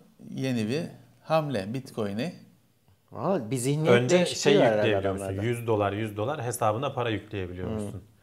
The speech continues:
Speaker 1: Hmm.
Speaker 3: Ama iyi bir şey. Sonuçta Bitcoin'e destek gitgide artıyor.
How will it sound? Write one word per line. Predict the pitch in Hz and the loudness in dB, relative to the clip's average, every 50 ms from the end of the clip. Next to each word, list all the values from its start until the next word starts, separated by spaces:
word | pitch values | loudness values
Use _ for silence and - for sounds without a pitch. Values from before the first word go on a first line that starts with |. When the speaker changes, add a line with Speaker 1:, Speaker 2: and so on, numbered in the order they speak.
| _ - | _ -8
Speaker 1:
Hmm. | 127 113 110 101 92 87 - - - - - _ _ _ _ - - | -4 -4 -4 -4 -4 -8 -10 -14 -18 -20 -20 _ _ _ _ -10 -6
Speaker 3:
Ama | 107 135 185 | -2 0 0
iyi | 196 214 208 180 | 2 2 0 0
bir | 151 | 0
şey. | - 123 98 | 0 0 0
Sonuçta | - 113 101 - 123 107 | 0 0 -2 -2 -2 -2
Bitcoin'e | 117 113 - - 120 110 113 120 117 117 | -4 -4 -2 0 0 2 2 0 -2 -2
destek | 120 113 - - 135 - - - | -4 -4 -4 -6 -8 -8 -8 -10
gitgide | 123 117 - - 104 123 | -12 -12 -10 -4 0 2
artıyor. | 127 127 127 123 - - 113 92 | 4 4 4 2 0 -4 -4 -4